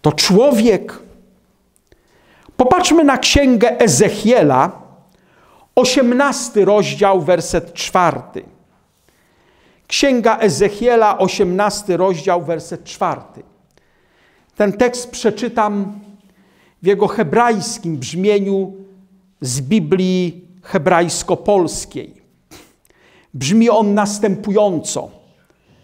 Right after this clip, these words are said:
„Patrz, wszystkie dusze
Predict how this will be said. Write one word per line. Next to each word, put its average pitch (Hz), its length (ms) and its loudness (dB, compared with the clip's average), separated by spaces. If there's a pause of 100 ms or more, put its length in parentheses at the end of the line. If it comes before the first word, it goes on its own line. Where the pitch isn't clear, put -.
(520)
„Patrz, - 680 -2 (1000)
wszystkie - 920 0
dusze 175 840 0